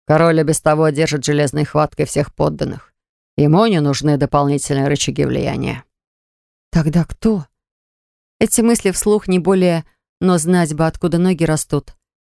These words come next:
«Тот, кому не выгоден твой жених, или кому, напротив, он очень выгоден, но на поводке. А может, кому не выгодна нынешняя власть.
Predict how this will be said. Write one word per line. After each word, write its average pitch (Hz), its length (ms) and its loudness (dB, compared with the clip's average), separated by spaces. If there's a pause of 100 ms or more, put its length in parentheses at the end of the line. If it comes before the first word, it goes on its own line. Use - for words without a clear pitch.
(520)
«Тот, 175 340 2
кому 151 360 0
не 147 160 0
выгоден 135 500 0
твой 139 220 2
жених, 135 520 -4
или 156 240 2
кому, 147 280 0
напротив, 151 580 -2
он 139 160 0
очень 143 300 -2
выгоден, 147 460 0
но 147 120 0
на 147 100 0
поводке. 143 540 -2 (760)
А 151 140 0
может, 160 380 0
кому 143 260 0
не 139 180 0
выгодна 143 440 0
нынешняя 143 520 -2
власть. - 500 -6